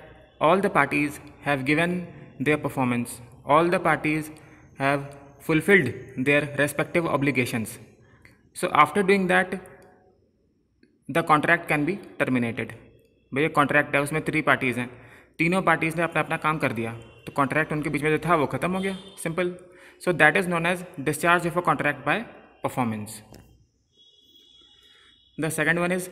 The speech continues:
discharge by agreement। It means if a contract can be created using agreement between parties, then the same contract can also be terminated using the same agreement among those parties। It means जिन पार्टीज ने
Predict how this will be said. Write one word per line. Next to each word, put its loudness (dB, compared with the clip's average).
discharge 0
by -2
agreement। 0
It -2
means -4
if -6
a -2
contract 0
can -2
be -2
created 0
using 0
agreement -2
between -2
parties, -4
then 4
the -2
same 0
contract 2
can -2
also 2
be -2
terminated -2
using 0
the -2
same -4
agreement -2
among -2
those -6
parties। -10
It -4
means -2
जिन -2
पार्टीज -2
ने -4